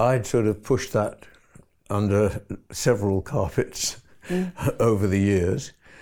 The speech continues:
Speaker 1: And at this point, well, I had been sort of coming back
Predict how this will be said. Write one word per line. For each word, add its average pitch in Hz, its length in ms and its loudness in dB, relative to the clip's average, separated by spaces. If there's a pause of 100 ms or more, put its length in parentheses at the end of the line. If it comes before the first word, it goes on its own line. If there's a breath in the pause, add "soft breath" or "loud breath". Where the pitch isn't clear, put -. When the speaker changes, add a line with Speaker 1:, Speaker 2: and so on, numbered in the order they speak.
(260 loud breath)
Speaker 1:
And 117 640 0 (140)
at 120 160 2
this 160 180 4
point, 98 540 -4 (580 loud breath)
well, 165 240 2
I 185 180 2
had 175 320 2
been 160 240 4
sort 151 220 2
of 135 100 0
coming 120 460 0
back - 480 -6